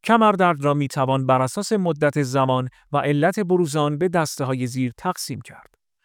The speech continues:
کمردرد حاد. این نوع کمردرد معمولاً به طور ناگهانی و در اثر آسیب دیدگی، کشیدگی عضلات یا رباط‌ها ایجاد می‌شود و کمتر از شش هفته طول می‌کشد.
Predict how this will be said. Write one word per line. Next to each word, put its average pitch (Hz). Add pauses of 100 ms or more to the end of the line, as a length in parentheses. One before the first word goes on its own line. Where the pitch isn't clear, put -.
(280)
کمردرد 139
حاد. 135 (840)
این 226
نوع 214
کمردرد 139
معمولاً 160
به 156
طور 135
ناگهانی 127
و 147
در 139
اثر 190
آسیب 143
دیدگی، 131 (280)
کشیدگی 160
عضلات 131
یا 135
رباط‌ها 120
ایجاد 147
می‌شود - (440)
و 143
کمتر 135
از 135
شش -
هفته 135
طول 131
می‌کشد. -